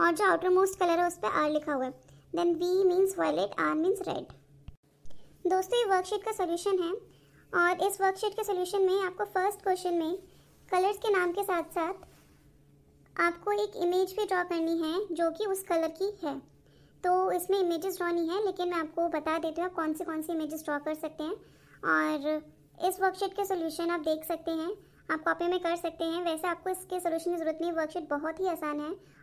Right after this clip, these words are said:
आपको बस कलर्स के नाम लिखने हैं। चलिए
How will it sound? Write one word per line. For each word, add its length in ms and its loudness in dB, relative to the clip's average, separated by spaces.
आपको 220 2
बस 200 -2
कलर्स 240 -2
के 80 -4
नाम 180 0
लिखने 240 -6
हैं। 140 -4
चलिए 360 -2